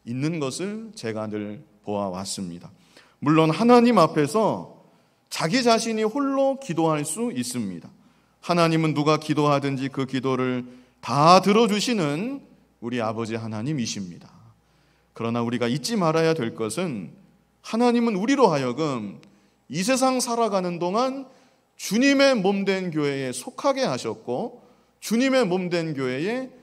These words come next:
한 지체가 되게 하셨다는 사실입니다. 하나님은 교회를 통해서 하나님의 자녀된 우리들에게 주시고자 하시는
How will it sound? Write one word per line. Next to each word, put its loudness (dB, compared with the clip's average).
한 -2
지체가 -2
되게 -2
하셨다는 -2
사실입니다. -6
하나님은 4
교회를 4
통해서 -4
하나님의 2
자녀된 -2
우리들에게 -2
주시고자 2
하시는 -4